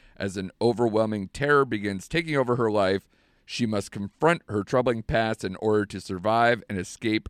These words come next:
her horrifying new reality. Ah, man, this movie, like, I saw the trailer all the time, every <laughs> time I'd go to the movies, and yet I was still like, "Yeah, I wanna see it," 'cause it creeped me out.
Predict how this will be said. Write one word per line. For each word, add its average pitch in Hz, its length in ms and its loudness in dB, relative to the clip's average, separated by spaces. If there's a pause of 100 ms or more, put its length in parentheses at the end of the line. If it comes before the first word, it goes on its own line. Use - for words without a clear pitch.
her 90 140 -6
horrifying 117 680 0
new 101 140 0
reality. 110 720 0 (600)
Ah, 127 540 2 (100)
man, 127 300 2
this 143 200 0
movie, 170 520 2 (300)
like, 127 280 0
I 127 100 4
saw 160 240 0
the 165 140 2
trailer 139 560 2
all 117 240 4
the 123 100 2
time, 120 500 -2
every 110 260 2
<laughs> - 0 -
time 151 220 -2
I'd - 220 -4
go 131 160 2
to 123 160 -2
the 113 100 -4
movies, 127 640 -2 (380)
and 120 220 2
yet 131 200 4
I 123 120 4
was 113 160 0
still 123 260 2
like, 104 380 2
"Yeah, 339 200 2
I 240 160 6
wanna 202 220 2
see 202 200 -4
it," 156 100 2
'cause 117 160 -2
it 110 100 -4
creeped - 320 -2
me 117 160 0
out. 123 240 4